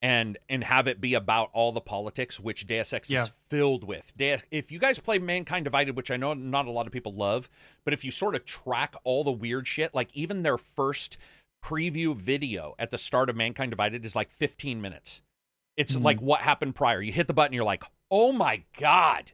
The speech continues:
Speaker 1: And they're t-, they're
Speaker 3: There's a
Speaker 1: just
Speaker 3: lot.
Speaker 1: is a lot. And I remember 'cause Abzi and I were
Speaker 3: It's
Speaker 1: playing, I'm
Speaker 3: very
Speaker 1: like, I
Speaker 3: Metal
Speaker 1: warned
Speaker 3: Gear
Speaker 1: him. I'm like,
Speaker 3: Solid. <laughs>
Speaker 1: "Be prepared
Speaker 3: Yeah.
Speaker 1: for one hell
Speaker 3: It's
Speaker 1: of a name drop." It's just like,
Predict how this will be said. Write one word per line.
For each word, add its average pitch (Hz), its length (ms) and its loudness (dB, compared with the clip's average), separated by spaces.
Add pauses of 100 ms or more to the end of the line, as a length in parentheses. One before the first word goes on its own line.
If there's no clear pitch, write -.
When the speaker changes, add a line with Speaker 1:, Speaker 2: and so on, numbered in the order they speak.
(160)
Speaker 1:
And 143 120 2
they're 139 100 2
t-, - 180 -10
they're 131 80 2
Speaker 3:
There's 127 160 4
a - 20 6
Speaker 1:
just 127 100 6
Speaker 3:
lot. 123 540 6
Speaker 1:
is 240 240 8
a 220 80 6
lot. 196 460 6
And 190 120 6
I 196 60 6
remember 196 220 4
'cause 190 160 2
Abzi 175 320 4
and 190 80 2
I 170 60 4
were 151 40 10
Speaker 3:
It's 139 60 6
Speaker 1:
playing, 180 180 6
I'm 147 60 6
Speaker 3:
very 156 140 8
Speaker 1:
like, 170 40 10
I 165 60 10
Speaker 3:
Metal 135 160 8
Speaker 1:
warned 139 160 8
Speaker 3:
Gear 131 80 6
Speaker 1:
him. 104 180 0
I'm 127 80 6
like, 123 260 4
Speaker 3:
Solid. - 60 2
<laughs> 190 140 6
Speaker 1:
"Be 160 80 0
prepared 175 600 6
Speaker 3:
Yeah. - 100 -18
Speaker 1:
for 139 240 6
one 151 260 4
hell 151 640 6
Speaker 3:
It's 127 80 2
Speaker 1:
of 135 140 6
a 127 180 4 (100)
name 143 400 0
drop." 117 320 -2
It's 117 120 -12
just 147 180 -8
like, 127 160 -2